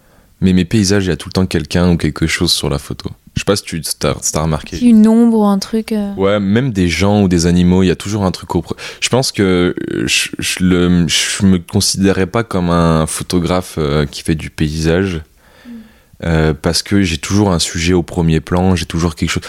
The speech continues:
Speaker 1: Toi, je, enfin, la définition que moi j'ai quelqu'un qui fait du paysage, c'est, vas-y, euh, des belles montagnes,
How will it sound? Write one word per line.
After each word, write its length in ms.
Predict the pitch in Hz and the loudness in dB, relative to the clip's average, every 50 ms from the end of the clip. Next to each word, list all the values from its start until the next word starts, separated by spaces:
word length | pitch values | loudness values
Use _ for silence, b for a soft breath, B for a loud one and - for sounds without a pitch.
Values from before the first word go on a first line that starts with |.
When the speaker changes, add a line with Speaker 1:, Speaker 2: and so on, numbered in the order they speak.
| B B B - | B B B -2
Speaker 1:
Toi, 160 | - 107 110 | 0 0 2
je, 80 | - - | 0 -2
enfin, 260 | - 104 92 90 - - | -2 -2 -2 0 -2 -2
la 320 | - 92 95 95 92 92 | 0 2 2 2 2 2
définition 400 | 85 92 98 98 110 101 - 113 | 0 -2 -4 -4 -4 -4 -4 -4
que 80 | 98 - | -2 0
moi 80 | 107 98 | 0 0
j'ai 120 | 90 87 | 2 2
quelqu'un 220 | 92 87 92 101 | 0 0 2 0
qui 100 | 101 - | 0 0
fait 100 | - 80 | -2 -2
du 80 | 78 71 | -2 -2
paysage, 460 | - 69 71 73 82 85 87 - - | 0 0 0 2 2 2 0 0 -2
c'est, 100 | - 67 | -4 -2
vas-y, 420 | 65 65 65 65 - 80 82 78 76 | -2 -2 -2 -2 -2 -2 0 0 0
euh, 300 | 69 65 67 69 67 - - 67 - - - - - | 0 0 0 0 -2 -4 -6 -8 -10 -12 -14 -12 -8
des 100 | 71 73 | -6 -4
belles 180 | 69 82 82 | -2 0 0
montagnes, 800 | 80 80 80 73 - - 76 76 73 78 78 76 73 73 69 69 | 2 2 0 0 0 0 0 0 0 0 0 0 -2 -2 -4 -4